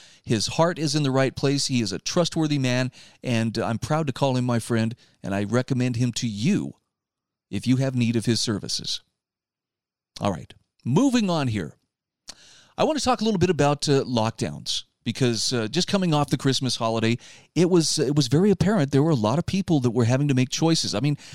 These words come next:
look, I didn't spend a ton of time on social media. Thankfully, I was staying in a place where, uh, you know, cellular coverage was pretty sparse and internet coverage was just not an option.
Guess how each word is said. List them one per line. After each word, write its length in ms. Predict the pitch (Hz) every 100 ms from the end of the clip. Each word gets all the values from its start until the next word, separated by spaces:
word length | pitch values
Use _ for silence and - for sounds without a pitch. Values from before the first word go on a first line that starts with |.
| -
look, 140 | 127 123
I 80 |
didn't 160 | 214 190
spend 260 | - 190 165
a 60 |
ton 220 | - 175
of 80 | 175
time 280 | - 147 151
on 120 | 135
social 340 | - 143 135 123
media. 300 | 123 143 156
Thankfully, 440 | 165 165 151 135
I 60 | 123
was 240 | 120 104 - -
staying 320 | - - 165 165
in 100 | 131
a 60 |
place 380 | - 139 131 -
where, 280 | 127 120 110
uh, 200 | 107 98 117 -
you 100 | 147
know, 160 | 117 90 -
cellular 440 | - 175 165 165 151
coverage 400 | 147 135 139 127
was 140 | 110
pretty 600 | - - 285 330 311 269
sparse 560 | 202 - 131 143 143 - - - -
and 240 | 123 113
internet 400 | 156 180 151 147
coverage 400 | - 123 127 120
was 120 | 110
just 180 | 120 -
not 240 | 110 120
an 100 | 135
option. 520 | 120 110 107 - 147